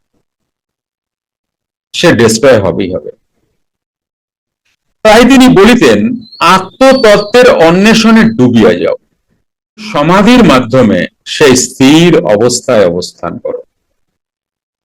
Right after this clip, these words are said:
তাহা হইলে দেখিবে নাম রূপাত্মক জগৎ আর নাই।" ক্ষুদ্র অহং বোধ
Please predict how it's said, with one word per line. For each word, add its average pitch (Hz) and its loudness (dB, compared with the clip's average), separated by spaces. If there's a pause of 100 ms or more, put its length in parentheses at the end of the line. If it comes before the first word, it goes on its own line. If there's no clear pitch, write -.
(520)
তাহা 117 0
হইলে 135 2
দেখিবে 104 -2 (1000)
নাম 147 2
রূপাত্মক 131 0 (540)
জগৎ 110 0
আর 95 -4
নাই।" - -12
ক্ষুদ্র - -8 (680)
অহং 143 2
বোধ 160 0